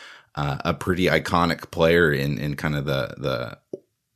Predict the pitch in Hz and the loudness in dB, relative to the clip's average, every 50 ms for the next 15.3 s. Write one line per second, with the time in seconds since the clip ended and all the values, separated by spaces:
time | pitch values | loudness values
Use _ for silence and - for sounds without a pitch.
0 | - - - 98 90 87 85 82 73 71 67 95 85 - - 87 80 76 71 71 | -6 0 4 4 4 4 4 2 0 0 2 0 0 0 0 0 0 0 0 -2
1 | - - - 90 78 50 - 76 92 87 - 85 87 85 69 82 92 92 87 87 | -2 2 4 4 4 4 2 0 0 0 0 0 0 2 4 4 4 6 4 4
2 | 85 80 80 82 82 - - 76 73 71 73 90 95 - - - 73 71 71 71 | 4 4 4 4 2 2 2 2 2 2 2 0 0 0 0 -2 0 0 0 -2
3 | 71 - 71 78 73 71 71 - 69 73 80 80 78 87 110 - - 87 71 - | -2 -2 -2 -2 -2 -4 -6 -6 -6 -6 -4 0 2 2 2 2 0 -2 -2 0
4 | 80 76 73 71 - - 71 71 - 76 73 73 69 55 - 82 82 76 71 71 | 0 0 0 0 0 2 0 2 2 0 0 0 -2 -2 0 -2 -2 0 0 2
5 | 78 95 98 - - 76 69 64 64 - - 78 73 71 80 87 87 80 - - | 4 2 2 2 0 -2 0 -2 -2 -2 0 0 2 2 2 2 0 0 -2 -4
6 | - - - - - - - - - 85 87 87 98 104 101 - - 107 104 98 | -8 -12 -16 -16 -16 -18 -12 -6 -2 0 2 2 2 2 2 2 2 4 4 6
7 | 92 - 90 90 85 82 80 76 73 - 73 73 73 71 69 71 71 71 - _ | 4 4 4 4 4 4 4 2 2 0 -2 -2 -2 -2 -2 -2 -4 -6 -10 _
8 | _ - - - - 98 87 87 87 85 87 92 98 98 92 90 85 80 - 90 | _ -16 -4 0 2 2 4 4 4 4 6 6 6 6 6 6 4 2 4 4
9 | 90 92 92 90 80 78 - - - 73 73 71 73 73 73 69 60 57 - - | 6 6 6 6 4 2 2 0 0 2 2 4 4 2 2 0 -4 -6 -10 -12
10 | - - - 78 71 - - - - 78 78 78 80 71 71 76 73 69 - _ | -8 -4 -2 -2 -2 -2 -4 -4 -4 -2 -2 0 0 2 2 2 0 -2 -6 _
11 | _ - - - 85 - - - 101 113 113 - - 110 101 92 95 82 76 - | _ -4 0 0 0 2 4 4 4 4 2 0 2 4 4 4 4 2 2 2
12 | - 90 87 85 - 85 82 82 - 98 - 101 85 78 76 73 69 - 76 78 | 2 2 2 2 2 4 6 6 6 6 4 4 2 2 2 0 -2 -2 -2 -2
13 | 73 69 69 - - 87 85 73 71 - - - 85 76 76 85 80 85 92 95 | -2 -4 -4 0 2 2 2 2 0 -4 -2 -2 -2 0 2 2 4 6 6 4
14 | 92 80 - 90 90 113 - - - 82 80 - 73 76 78 71 - - - - | 4 4 4 2 2 2 2 2 2 2 2 2 0 -2 -2 -2 -4 -4 0 2
15 | 85 87 82 80 73 69 | 2 2 2 0 -2 -4